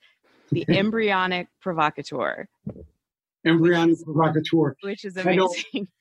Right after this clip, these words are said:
Speaker 2: It's so funny. That re-, that review, they put it on the front page of the Friday Art section, and the whole, it wasn't, there, they had to cut, you know, it was a big picture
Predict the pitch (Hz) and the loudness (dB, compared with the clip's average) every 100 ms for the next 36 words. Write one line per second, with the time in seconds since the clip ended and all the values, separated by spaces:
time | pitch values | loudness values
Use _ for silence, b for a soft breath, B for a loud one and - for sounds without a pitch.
0 | - - - 247 - 208 160 233 233 220 | -6 -4 0 0 2 0 2 0 -2 -4
1 | 170 214 214 180 143 202 190 160 147 143 | 0 2 2 0 2 4 4 2 -2 0
2 | 240 226 175 - 170 165 160 165 143 127 | 0 0 -2 0 -2 0 2 2 2 -4
3 | - 147 151 127 135 - 151 - 180 175 | -4 -2 0 -2 -4 -6 -6 -4 -4 -6
4 | b b b b 156 147 160 190 202 226 | b b b b 0 0 0 0 0 0
5 | 196 165 208 233 311 - 175 196 - _ | -2 0 0 0 -2 0 0 0 -4 _
6 | - 160 202 - - 202 202 180 156 143 | -2 0 0 -2 0 -2 0 -2 0 0
7 | 143 143 185 - 196 196 - 127 | -2 0 -2 0 -2 -2 -2 -2